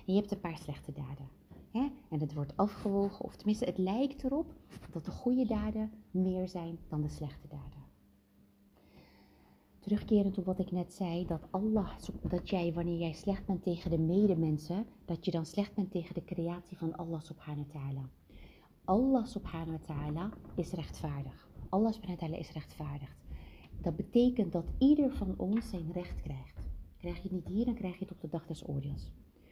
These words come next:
Dat betekent dus dat als iemand jou iets heeft misdaan, jij jouw recht kan halen op de dag des oordeels. Wat gebeurt er nou met die muflis? Op de dag des oordeels staat hij daar met zijn hasanats.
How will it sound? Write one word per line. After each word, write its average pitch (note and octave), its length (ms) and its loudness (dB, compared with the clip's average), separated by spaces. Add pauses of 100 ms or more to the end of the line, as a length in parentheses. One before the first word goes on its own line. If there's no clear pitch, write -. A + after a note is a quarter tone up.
(120)
Dat E3+ 120 2
betekent B3+ 380 6
dus G3 120 2
dat G3 180 0
als F#3+ 160 -4
iemand B3 300 8
jou G3+ 160 4
iets - 160 0
heeft F#3 200 0
misdaan, G3 720 0 (180)
jij F3+ 160 2
jouw F3 180 0
recht G#3 220 0
kan F#3+ 180 0
halen E3 280 -2
op - 80 -6
de E3 80 0
dag D3 200 -4
des D3+ 220 -6
oordeels. C#3+ 360 -4 (260)
Wat G#3+ 280 0
gebeurt A#3+ 480 0
er G#3+ 60 -4
nou F#3+ 160 -2
met F3+ 200 -6
die F3 100 -6
muflis? D3+ 560 -6 (1120)
Op F#3 180 2
de F3+ 120 -2
dag F#3+ 220 4
des - 240 -2
oordeels A#3 320 4
staat G#3+ 320 -2
hij E3+ 180 -4
daar C#3 300 -6
met F3+ 180 -2
zijn F3+ 160 -4
hasanats. D3+ 680 -4